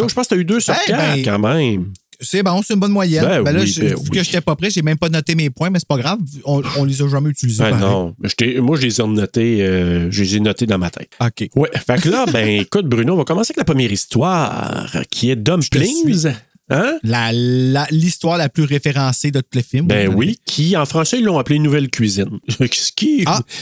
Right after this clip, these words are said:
Speaker 2: ce qui est aussi, euh, dadon.
Speaker 1: Oui,
Speaker 2: Hein ?
Speaker 1: je savais même pas qu'il avait renommé les, euh, les
Speaker 2: Ouais,
Speaker 1: titres
Speaker 2: j'ai
Speaker 1: des,
Speaker 2: trouvé
Speaker 1: euh,
Speaker 2: ça
Speaker 1: des
Speaker 2: dans mes
Speaker 1: films.
Speaker 2: lectures. Donc, euh, voilà, où tu sais, hein ? <gasps> Mes lectures.
Speaker 1: Oui, excuse.
Speaker 2: <laughs>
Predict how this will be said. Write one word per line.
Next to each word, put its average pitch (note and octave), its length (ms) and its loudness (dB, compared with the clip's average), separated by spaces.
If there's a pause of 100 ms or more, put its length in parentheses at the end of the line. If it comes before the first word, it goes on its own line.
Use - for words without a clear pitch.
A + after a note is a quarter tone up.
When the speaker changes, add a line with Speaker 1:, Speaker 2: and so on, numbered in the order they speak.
Speaker 2:
ce - 80 -6
qui - 100 -2
est B3 120 0
aussi, G3+ 420 2
euh, E3+ 100 2
dadon. B2+ 300 2 (220)
Speaker 1:
Oui, A2+ 120 4
Speaker 2:
Hein ? D#3 160 2
Speaker 1:
je A2 140 0
savais C3 220 0
même C3 180 2
pas E3 140 0
qu'il C3 280 0
avait B2 360 2
renommé A#2+ 500 2
les, B2+ 300 0
euh, G2 340 0 (800)
les A2 120 0
Speaker 2:
Ouais, B2 140 2
Speaker 1:
titres A2 420 -2
Speaker 2:
j'ai G#2+ 100 0
Speaker 1:
des, - 40 2
Speaker 2:
trouvé A2+ 240 2
Speaker 1:
euh, A#2 40 2
Speaker 2:
ça - 100 -4
Speaker 1:
des B2+ 60 -2
Speaker 2:
dans A#2 140 0
mes A2 120 0
Speaker 1:
films. G#2+ 80 0
Speaker 2:
lectures. G2 520 -4
Donc, F#2+ 440 -4
euh, - 260 -2
voilà, - 400 -2
où - 80 -4
tu - 80 -6
sais, C#3+ 240 -2
hein ? C3+ 180 -2 (300)
<gasps> B3+ 280 -6
Mes G#2+ 120 2
lectures. - 400 -4 (100)
Speaker 1:
Oui, E3+ 100 2 (200)
excuse. - 240 -12 (240)
Speaker 2:
<laughs> - 340 -4